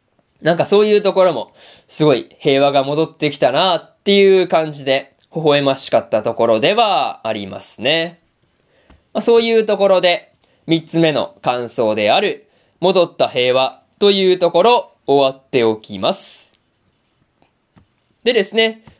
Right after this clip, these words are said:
最後にというパートに入っていくんですが、今回でですね、ゾルタンでの麻薬事件はですね、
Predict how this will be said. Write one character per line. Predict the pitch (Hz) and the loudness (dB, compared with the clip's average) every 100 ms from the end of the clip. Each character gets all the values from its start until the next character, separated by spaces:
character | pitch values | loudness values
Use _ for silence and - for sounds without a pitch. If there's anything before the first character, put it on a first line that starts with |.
| _ | _
最 | - 180 190 | 0 0 2
後 | 165 | -2
に | 131 | -6
と | 123 110 _ _ 165 | -8 -8 _ _ -2
い | 156 | 0
う | 156 | 0
パ | 170 170 | 0 0
ー | |
ト | 170 | -2
に | 165 151 | -8 -6
入 | 139 139 | -6 -6
っ | |
て | - 143 151 | -6 -4 -2
い | |
く | 151 180 | 0 -2
ん | 147 | 0
で | 131 | -4
す | - 139 | -4 0
が、 | 220 233 277 _ _ _ _ _ _ - | 2 2 -4 _ _ _ _ _ _ 0
今 | 415 339 | 2 4
回 | 180 190 | 2 2
で | 202 | -4
で | 113 | -6
す | 190 | -2
ね、 | 208 196 _ _ 156 | -2 -4 _ _ -2
ゾ | 202 | 0
ル | 190 | 2
タ | 160 127 | 0 0
ン | |
で | 151 | 0
の | 147 | -2
麻 | 113 143 | 0 2
薬 | 147 151 | 0 -2
事 | 147 196 | -8 -4
件 | 170 131 | -2 -2
は | 165 | -4
で | 107 | -6
す | - | -4
ね、 | 208 214 220 | -2 -2 -6